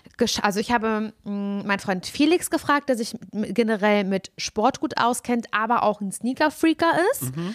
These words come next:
Speaker 1: Heißt, er kennt sich besonders mit Schuhen gut aus. Habe gefragt, äh, „Felix, was würdest du sagen, welche Marke würdest du mir empfehlen, wenn ich Laufschuhe suche?“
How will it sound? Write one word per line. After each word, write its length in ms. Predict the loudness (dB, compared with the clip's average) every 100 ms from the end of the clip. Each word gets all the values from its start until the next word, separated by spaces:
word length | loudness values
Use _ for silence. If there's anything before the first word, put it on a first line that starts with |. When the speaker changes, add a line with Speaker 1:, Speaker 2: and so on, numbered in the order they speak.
| -4
Speaker 1:
Heißt, 140 | -2 -2
er 80 |
kennt 220 | -2 -2 -2
sich 100 | 0
besonders 320 | 2 2 0
mit 140 | -4
Schuhen 320 | 2 2 2
gut 120 | 0 0
aus. 220 | 2 2
Habe 200 | 0 -2
gefragt, 500 | 0 0 0 -2 -2
äh, 180 | -2 0
„Felix, 400 | 2 2 0 -8 -16 -20 -20 _
was 280 | 0 2 2
würdest 280 | 0 0 0
du 40 |
sagen, 500 | 0 2 2 0 -4 0
welche 240 | 0 2
Marke 760 | 2 4 4 2 2 0 0 -2
würdest 360 | 0 0 0 -2
du 40 |
mir 140 | -4
empfehlen, 420 | -4 -6 0 0 0
wenn 80 |
ich 140 | -4 2
Laufschuhe 340 | 2 2 0
suche?“ 440 | 2 2 4 4